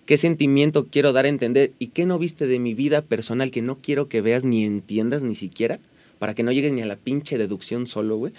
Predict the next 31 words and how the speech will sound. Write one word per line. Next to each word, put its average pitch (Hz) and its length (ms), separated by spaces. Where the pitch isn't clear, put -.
Yo 151 140
lo 160 140
pienso 196 340
antes 123 180
de 110 80
subir 113 220
un 98 80
video. 92 220
Sé 151 300
de 117 180
qué 139 120
demográficos 127 640
me 113 120
ven, 131 180
sí, 139 220
sé 151 340
si 156 140
me 139 100
echo 135 160
un 135 80
chiste 135 240
de 120 60
Argentina, 127 460
cuánta 123 280
gente 117 240
me 110 80
eche-, 104 220
me 95 220
ve 98 140
de 104 60
Argentina, 101 520